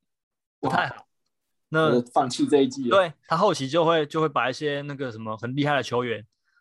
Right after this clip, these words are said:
Speaker 1: 然后乱交易给，给其他玩家，然后导致那个玩家数据突然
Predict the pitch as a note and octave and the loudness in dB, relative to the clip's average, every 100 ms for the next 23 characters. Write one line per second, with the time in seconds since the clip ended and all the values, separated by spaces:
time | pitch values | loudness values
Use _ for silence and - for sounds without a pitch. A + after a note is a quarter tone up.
0 | _ B2+ C3+ C#3 - - D3+ C#3 C#3 C#3+ | _ 0 0 0 -4 -2 0 2 0 0
1 | C3 A#2 A2 A#2 A#2 A2 B2+ B2+ B2+ C3 | -4 -6 -8 -10 -8 -8 -6 -2 0 -2
2 | - A2 A2 A#2+ A#2+ B2+ A#2+ A2+ C3+ C3 | -6 -8 -4 -4 -2 -2 -2 -4 -6 -6
3 | A#2 A2 A#2+ A2+ C3+ A#2+ A#2+ B2+ A2+ | -6 -2 -2 -2 -6 -8 -6 -4 -4